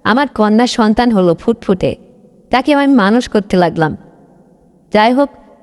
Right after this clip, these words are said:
এইভাবে চলতে চলতে বৃদ্ধ শ্বশুর শাশুড়ি, আমার শাশুড়ির অবস্থা খুবই ক্ষীণ,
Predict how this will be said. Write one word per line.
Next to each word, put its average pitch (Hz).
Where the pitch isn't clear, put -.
এইভাবে 277
চলতে 214
চলতে 240
বৃদ্ধ 220
শ্বশুর 254
শাশুড়ি, 233
আমার 349
শাশুড়ির 294
অবস্থা 294
খুবই 269
ক্ষীণ, 180